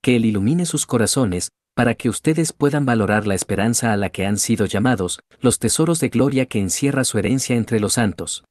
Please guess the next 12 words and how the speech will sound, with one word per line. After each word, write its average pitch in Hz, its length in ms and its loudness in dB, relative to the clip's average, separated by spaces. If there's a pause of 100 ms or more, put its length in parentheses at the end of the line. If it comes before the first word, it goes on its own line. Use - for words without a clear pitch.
(140)
y 131 120 6
la 113 100 4
extraordinaria 107 880 2
grandeza 110 500 0
del 95 160 -2
poder 95 340 0
con 101 200 -2
que 92 160 -4
Él 90 140 0
obra 110 200 2
en 98 60 0
nosotros, 92 580 -2